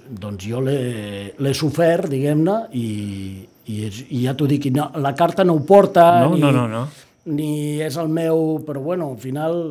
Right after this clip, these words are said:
Speaker 1: mira, ha sortit a les onze i cinc.
Speaker 2: No, no, és
Speaker 1: Però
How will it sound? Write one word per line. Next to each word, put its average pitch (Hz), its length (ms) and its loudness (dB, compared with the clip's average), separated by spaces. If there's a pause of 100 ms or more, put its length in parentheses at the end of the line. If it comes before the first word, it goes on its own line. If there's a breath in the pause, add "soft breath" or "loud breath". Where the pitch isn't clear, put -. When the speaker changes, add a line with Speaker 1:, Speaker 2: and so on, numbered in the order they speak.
(120)
Speaker 1:
mira, 131 300 -8
ha - 20 -12
sortit 143 420 -10
a 156 60 -6
les 151 160 -4
onze 156 220 0
i 151 80 -2
cinc. 147 320 2 (220)
Speaker 2:
No, 214 180 -6
no, 208 160 -8
és 190 160 4
Speaker 1:
Però 190 160 8